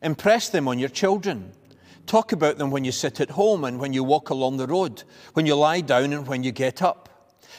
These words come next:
Tie them as symbols on your hand and bind them on your foreheads.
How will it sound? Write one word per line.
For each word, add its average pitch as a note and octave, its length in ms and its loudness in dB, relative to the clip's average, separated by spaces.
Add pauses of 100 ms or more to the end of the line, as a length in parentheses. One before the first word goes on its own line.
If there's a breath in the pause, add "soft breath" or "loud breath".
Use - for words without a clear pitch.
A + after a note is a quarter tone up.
Tie A3 200 4
them G#3 180 0
as B2+ 80 -4
symbols D#3+ 420 0
on D3+ 140 2
your C#3+ 160 0
hand F3 460 -2
and B2 180 -2
bind E3 260 2
them C3 200 -4
on B2 100 -2
your C3 80 -2
foreheads. F3+ 720 -2